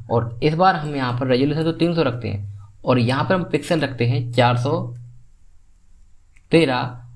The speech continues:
और यहाँ पर पाँच सौ इकतीस pixel का height दिया और हम इसको ओके करते हैं। और अब हम इसको, अगर हम इसकी size देखते हैं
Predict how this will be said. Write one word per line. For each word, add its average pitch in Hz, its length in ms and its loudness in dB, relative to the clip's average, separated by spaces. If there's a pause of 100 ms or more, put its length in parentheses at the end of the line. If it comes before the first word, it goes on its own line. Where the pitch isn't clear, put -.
(160)
और 113 220 0
यहाँ 120 240 0
पर 151 120 0 (160)
पाँच 127 280 2
सौ 135 200 -2 (760)
इकतीस 127 380 -2 (1300)
pixel 139 360 0
का 120 160 -2
height 139 260 2
दिया 113 200 0
और 123 140 0
हम 131 120 2
इसको 123 200 -2
ओके 120 320 0
करते 87 240 -4
हैं। 101 160 -8 (840)
और 160 520 0
अब 180 140 6
हम 196 160 -2
इसको, 170 280 0
अगर 156 140 0
हम 156 100 -2
इसकी 147 220 -6
size 120 260 2
देखते 120 360 -2
हैं 135 220 -6